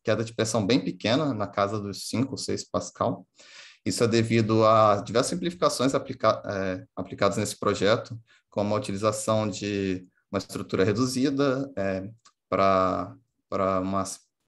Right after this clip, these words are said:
uma malha menor, é, utilização de a simulação em regime permanente, e também algumas características do próprio filtro, que é a que-, a questão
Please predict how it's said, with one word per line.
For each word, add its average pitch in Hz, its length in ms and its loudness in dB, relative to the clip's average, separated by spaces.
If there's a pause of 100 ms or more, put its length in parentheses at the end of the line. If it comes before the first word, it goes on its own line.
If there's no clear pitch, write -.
uma 101 220 -2
malha 98 340 0
menor, 107 460 -2 (640)
é, 98 580 -2
utilização 110 800 0
de 107 800 -2 (140)
a 110 80 -4
simulação 113 420 0
em 117 60 2
regime 113 320 0
permanente, 151 840 -2 (440)
e 139 120 4
também 170 360 2
algumas 190 360 0
características 175 520 -2
do 156 80 -10
próprio 165 340 0
filtro, 135 420 -2
que 120 140 -4
é 120 60 4
a 117 40 4
que-, 123 300 -4
a 117 80 -4
questão 127 640 0